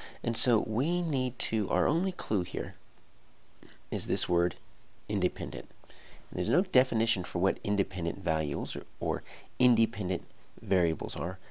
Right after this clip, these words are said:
That's just something that as a sixth grader you have to know going into the star test. So what's the difference between a,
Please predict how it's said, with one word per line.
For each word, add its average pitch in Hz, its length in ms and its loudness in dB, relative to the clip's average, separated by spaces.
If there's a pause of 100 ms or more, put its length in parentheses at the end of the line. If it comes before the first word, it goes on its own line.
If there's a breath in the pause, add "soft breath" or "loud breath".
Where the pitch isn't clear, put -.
(140 loud breath)
That's 120 160 2
just 165 140 0
something 117 360 2
that 90 120 0
as 80 160 0
a 139 60 -4
sixth - 260 0
grader 127 400 0
you 120 280 0
have 117 260 -4
to - 80 -6
know 82 200 0
going 80 340 -2
into 76 180 -6
the - 80 -12
star - 240 -2
test. - 400 -8 (720 loud breath)
So - 180 0
what's 131 200 2
the 202 100 -2
difference 110 340 0
between 87 400 0
a, 67 140 -2